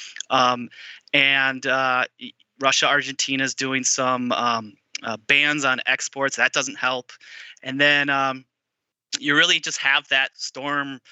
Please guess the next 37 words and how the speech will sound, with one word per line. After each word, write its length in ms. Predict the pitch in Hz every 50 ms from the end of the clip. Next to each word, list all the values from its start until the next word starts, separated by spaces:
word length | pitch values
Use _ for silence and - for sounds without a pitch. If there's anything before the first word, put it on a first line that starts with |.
| - - _ _
forming 400 | _ - 156 156 160 160 160 156
together 400 | 147 135 127 139 151 160 156 143
where 100 | 135 127
everything's 500 | 123 135 139 147 143 - 147 143 135 123
going 360 | - 131 135 135 135 135 127
right 380 | 120 120 131 131 143 139 123 - - _ _ _ _ _ _ _
for 180 | - - 131 123
these 220 | 123 123 120 120
grains, 640 | 117 127 127 135 160 175 147 135 131 131 - - - -
um, 400 | 127 123 123 123 117 117 110 - _
and 140 | 135 123 -
prices 280 | 139 131 123 - -
going 160 | - 127 123
higher. 240 | 117 151 190 214 180
But, 120 | 143 123 -
you 60 | 160
know, 120 | 180 208
at 140 | 175 175 -
some 160 | - 254 277
point, 340 | - - 214 190 175 165 - _ _ - - - _ _ _ _ _ _ _
prices 600 | - - 170 190 - - 233 208 185 165 - - - 151
will 60 | 156
negatively 320 | 143 156 156 160 165 156
affect 400 | 143 - - 147 143 - _ - _ _
this 160 | 139 143 -
demand. 560 | - 139 135 135 131 123 120 117 117 117 - - _ _
So 420 | - - - 127 127 123 120 107
we're 120 | 117 131
gonna 140 | 131 156 156
have 160 | 165 165 160
to 80 | - 147
see, 400 | - - 151 147 139 135 131 - _ _ _ _ _ _ _ _ _ _
um, 340 | - 123 127 123 123 117 117 117
if 140 | 139 143 -
this 160 | 143 131 -
can 180 | - - 123 113
continue. 720 | - 113 - - - 143 135 131 123 120 120 113 110